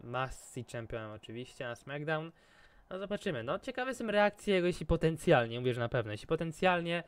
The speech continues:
ten, e, Kevin Owens będzie pobity. Co wtedy będzie miał do powiedzenia? Jak już jednego z jego zawodników, można powiedzieć, pozbawiłem szansy, żeby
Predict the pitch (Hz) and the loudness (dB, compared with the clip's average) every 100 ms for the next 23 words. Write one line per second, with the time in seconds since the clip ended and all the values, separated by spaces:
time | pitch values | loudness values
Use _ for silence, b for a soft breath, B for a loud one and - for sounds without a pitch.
0 | b b b b 147 143 147 - 131 123 | b b b b 0 2 0 -4 -2 0
1 | 120 156 151 139 147 135 127 135 135 135 | 2 2 2 2 0 0 0 2 2 0
2 | 127 - 107 147 240 208 120 110 101 107 | -2 -6 -10 -4 -2 0 -2 -2 -4 -4
3 | - 107 104 110 113 147 147 143 147 147 | -2 -2 0 -2 0 0 2 2 2 4
4 | 147 143 b b 127 139 139 139 127 135 | 2 0 b b 0 2 2 2 0 -4
5 | 147 151 143 - 123 123 127 - 123 127 | -4 -4 -6 -6 -8 -6 -4 -2 -2 -2
6 | 117 135 120 143 147 120 127 117 - 120 | -2 -4 -2 0 0 0 -2 -2 -2 -2
7 | 117 117 | 0 0